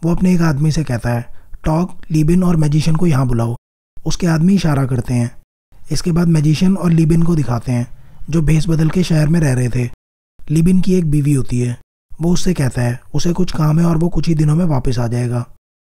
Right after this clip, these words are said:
अगले दिन जियांग घर आता है और उसे टेबल पर ब्लैक स्टोन्स दिखते हैं, जिन्हें देख के वो थोड़ा परेशान हो जाता है। वहीं जैंग को बाजार में लीबिन दिखता है। वो भागते हुए अपने घर पहुंचती है,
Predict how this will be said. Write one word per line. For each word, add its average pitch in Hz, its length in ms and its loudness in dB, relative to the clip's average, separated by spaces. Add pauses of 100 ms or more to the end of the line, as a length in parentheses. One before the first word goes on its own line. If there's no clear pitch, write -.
(140)
अगले 180 240 2
दिन 175 200 4
जियांग 175 300 4
घर 156 140 2
आता 131 240 -2
है 123 180 -2 (160)
और 165 100 0
उसे 170 160 0
टेबल 160 320 0
पर 196 100 0
ब्लैक 160 240 0
स्टोन्स 151 280 -2
दिखते 127 280 -4
हैं, 123 140 -4 (480)
जिन्हें 170 240 2
देख 175 180 2
के 190 100 0
वो 175 140 2
थोड़ा 175 180 0
परेशान 147 460 0
हो 127 60 0
जाता 120 260 -2
है। 120 180 -4 (520)
वहीं 180 180 4
जैंग 175 260 2
को 202 100 0
बाजार 165 380 2
में 196 120 0
लीबिन 165 340 2
दिखता 123 280 -4
है। 120 160 -4 (380)
वो 175 80 0
भागते 147 320 0
हुए 175 160 2
अपने 185 180 0
घर 143 180 0
पहुंचती 120 460 -4
है, 120 140 -6